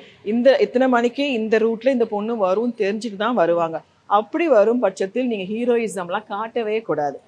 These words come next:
போலீஸ்க்கு போயிடு, தாராளமா போலீஸ்க்கு போயிடுங்க. நமக்கு ஹெல்ப் பண்ண தானே அவங்க இருக்காங்க. அப்படி வரான், தைரியமா வரட்டும், நான் அவனை அடிச்சு காட்டுறேன்னு சொன்னாலாம் முட்டாள்தனம் அது. ஏன்னா, நான் சொல்லித்தர டெக்னிக்ஸ் வந்து எதிர்பார்க்காத பட்சத்தில் நடக்கிறது தான். நமக்கே தெரியாம ஒருத்தன் அட்டாக் பண்ணும்போது, வரும்போது தான் நீ அடிக்கணும்.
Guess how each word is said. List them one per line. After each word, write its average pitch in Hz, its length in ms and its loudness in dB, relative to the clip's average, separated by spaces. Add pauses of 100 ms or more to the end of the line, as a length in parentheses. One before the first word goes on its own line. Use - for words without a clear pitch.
(300)
போலீஸ்க்கு 247 420 -2
போயிடு, 143 240 -4 (340)
தாராளமா 233 760 2
போலீஸ்க்கு 175 420 -2
போயிடுங்க. 156 180 -4
நமக்கு 175 320 -6
ஹெல்ப் 208 260 -4
பண்ண 254 200 0
தானே 247 160 -2
அவங்க 233 160 0
இருக்காங்க. 190 440 0 (220)
அப்படி 214 300 2
வரான், 262 340 4
தைரியமா 233 380 2
வரட்டும், 208 520 2
நான் 185 240 0
அவனை 190 220 0
அடிச்சு 226 320 -2
காட்டுறேன்னு 226 440 -2
சொன்னாலாம் 190 380 -4
முட்டாள்தனம் 202 640 -4
அது. 143 240 -8 (240)
ஏன்னா, 240 220 0
நான் 220 320 0
சொல்லித்தர 302 340 2
டெக்னிக்ஸ் 254 480 -2
வந்து 247 220 -2
எதிர்பார்க்காத 302 920 0
பட்சத்தில் 254 400 0
நடக்கிறது 180 400 2
தான். - 160 -4 (360)
நமக்கே 214 440 0
தெரியாம 285 480 2
ஒருத்தன் 269 340 2
அட்டாக் 277 280 2
பண்ணும்போது, 254 400 4
வரும்போது 247 380 6
தான் 285 140 6
நீ 285 80 4
அடிக்கணும். 214 420 0